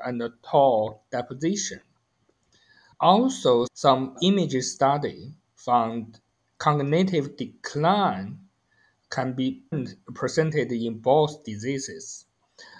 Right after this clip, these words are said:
Parkinson's disease, Alzheimer's disease demonst-,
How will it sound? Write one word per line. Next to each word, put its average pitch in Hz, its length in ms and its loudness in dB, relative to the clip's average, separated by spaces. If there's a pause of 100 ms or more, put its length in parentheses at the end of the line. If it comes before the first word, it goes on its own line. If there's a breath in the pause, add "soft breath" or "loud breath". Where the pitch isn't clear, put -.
Parkinson's 190 580 4
disease, 156 460 0
Alzheimer's 151 840 4
disease 147 640 -4
demonst-, 135 560 -2